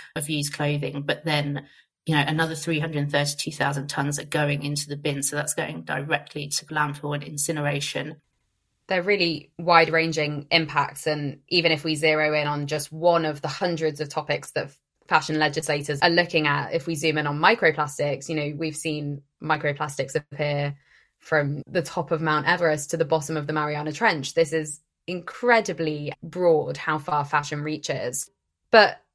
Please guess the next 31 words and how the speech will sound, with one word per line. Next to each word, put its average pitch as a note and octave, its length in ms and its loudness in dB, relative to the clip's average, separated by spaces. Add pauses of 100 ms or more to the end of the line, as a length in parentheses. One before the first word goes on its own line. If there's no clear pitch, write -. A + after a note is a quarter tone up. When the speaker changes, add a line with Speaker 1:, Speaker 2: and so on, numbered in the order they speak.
(160)
Speaker 2:
those G#3+ 260 8
statistics G3+ 480 4
you E3+ 80 0
shared, E3+ 380 10
as D#3+ 160 4
helpful E3+ 300 4
as D3 120 0
they D#3+ 220 6
are, E3+ 640 10
don't A3+ 260 8
paint G3 200 -2
the F3+ 80 2
entire D#3 360 4
picture, - 340 -4
do D3+ 180 -2
they? D3 180 -4
Because D#3 340 -2
pinning G#3+ 380 -2
down D#3+ 280 2
fashion's D3+ 360 -4
impact D3 540 -2 (400)
is E3 100 0
actually D#3 300 2
really A3 300 2
difficult D3 460 0
without D3+ 480 2
brand D3 380 4
cooperation. D3 960 -2 (360)
Now, E3+ 180 8
Fashion G#3 340 4
Revolution E3 840 4